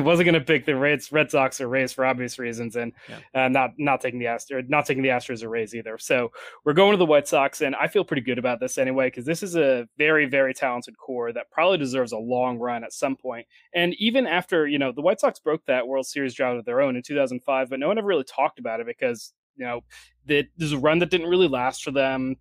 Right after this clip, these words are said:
Speaker 1: They only made the playoffs once in, like, the fifteen years after that, basically. And then the, the Cubs came in with all their glory and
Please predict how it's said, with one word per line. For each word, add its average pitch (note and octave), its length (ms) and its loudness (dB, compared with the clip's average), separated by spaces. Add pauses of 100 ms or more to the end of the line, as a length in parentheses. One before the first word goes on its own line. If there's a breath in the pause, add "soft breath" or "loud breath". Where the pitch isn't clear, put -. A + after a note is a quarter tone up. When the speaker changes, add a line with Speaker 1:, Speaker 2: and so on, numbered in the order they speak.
Speaker 1:
They B2+ 60 0
only C#3 140 0
made C#3+ 120 0
the C3+ 60 -6
playoffs C3+ 360 -2
once C3+ 360 -2
in, B2+ 100 -4
like, B2 180 -8
the C3 80 -12
fifteen B2+ 380 -12
years B2 180 -8
after B2 220 -6
that, A2+ 180 -8
basically. A#2+ 540 -10 (240 soft breath)
And D3+ 100 2
then E3+ 140 4
the, D3 260 6
the C3+ 80 -2
Cubs D3 260 2
came C#3 200 -2
in B2+ 160 -2
with B2 120 -6
all C3 140 0
their B2 140 -2
glory A#2 460 -4
and A2+ 140 -8